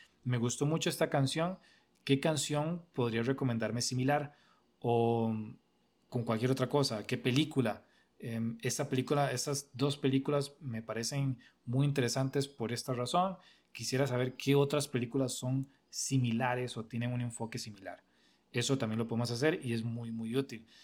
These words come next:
También le puedo decir que cuando me explica un concepto, digamos que quiero saber cómo ha sido la historia entre, em, el conflicto que se está dando en tal país,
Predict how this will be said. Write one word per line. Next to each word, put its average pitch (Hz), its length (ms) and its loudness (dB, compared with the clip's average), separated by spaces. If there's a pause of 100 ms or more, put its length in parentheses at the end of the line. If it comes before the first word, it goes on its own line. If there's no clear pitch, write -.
(240)
También 139 240 2
le 165 80 0
puedo 170 220 2
decir 160 400 2
que 147 120 2
cuando 123 380 0
me 117 180 -2 (140)
explica 165 460 -2
un 165 100 0
concepto, 170 680 0
digamos 135 460 2
que 147 420 0 (140)
quiero 135 240 2
saber 135 420 0 (640)
cómo 147 300 6
ha 147 40 6
sido 143 340 2
la 139 80 4
historia 139 540 4
entre, 139 640 2 (600)
em, 110 640 -2 (100)
el 110 180 -8
conflicto 131 560 0
que 127 100 -2
se 110 100 -4
está 123 200 0
dando 139 380 2
en 131 280 2
tal 113 240 -2
país, 110 460 -4